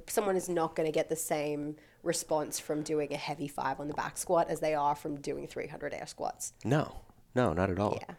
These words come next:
Speaker 2: So, um, but let's say it is someone that is advanced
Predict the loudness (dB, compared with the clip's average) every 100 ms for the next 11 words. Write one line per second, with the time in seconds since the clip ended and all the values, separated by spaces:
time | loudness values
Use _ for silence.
0 | -12 12 12 12 4 -4 8 10 12 8
1 | 2 12 12 12 12 12 12 10 8 6
2 | 6 6 4 2 2 2 2 0 0 2
3 | 4 4 2 -2 -4 -12